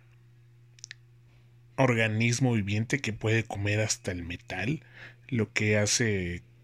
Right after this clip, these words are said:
que los robots sean, pues, piezas fácilmente digeribles, ¿no? <laughs> Objetivos que pueden llegar cada,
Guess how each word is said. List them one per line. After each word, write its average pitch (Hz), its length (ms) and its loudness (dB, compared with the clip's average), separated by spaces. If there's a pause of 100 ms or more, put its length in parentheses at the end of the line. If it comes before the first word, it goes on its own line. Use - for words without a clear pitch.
(120)
que 101 180 -4
los 98 720 -4
robots 117 440 -2
sean, 107 500 0
pues, - 340 -8 (720)
piezas 104 560 -2 (120)
fácilmente 104 1080 -2 (960)
digeribles, 110 800 2
¿no? 113 140 0
<laughs> 107 40 0
Objetivos 117 560 0
que 104 120 -6
pueden 107 340 0
llegar 101 340 -4
cada, 92 440 -8